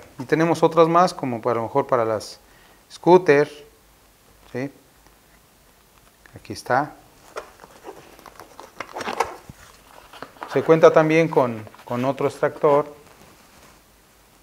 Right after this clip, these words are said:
también doble, interiores y exteriores, para sujetar.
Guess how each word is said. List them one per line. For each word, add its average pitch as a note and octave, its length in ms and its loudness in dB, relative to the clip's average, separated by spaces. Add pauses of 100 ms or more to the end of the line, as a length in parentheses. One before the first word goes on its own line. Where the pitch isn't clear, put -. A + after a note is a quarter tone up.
(840)
también B2 540 -4
doble, C#3 480 2 (1040)
interiores C#3+ 840 0 (720)
y A#2+ 80 -6
exteriores, - 840 -8 (1000)
para A2 160 -8
sujetar. A2 500 -12